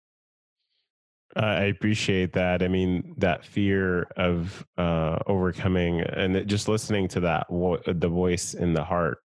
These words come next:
uh, I appreciate that. Um, you know, I, I guess I wonder, like,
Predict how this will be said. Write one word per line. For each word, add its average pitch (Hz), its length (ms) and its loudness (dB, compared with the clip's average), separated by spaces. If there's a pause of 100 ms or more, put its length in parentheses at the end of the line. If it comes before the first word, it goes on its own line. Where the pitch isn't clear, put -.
(140)
uh, 78 500 0
I 82 100 0
appreciate 82 640 0
that. 80 300 -2 (540)
Um, 78 540 -2 (640)
you 98 80 0
know, 85 200 0
I, 92 300 0
I 98 80 0
guess 117 260 -2
I 92 40 2
wonder, 90 560 0
like, 82 380 -2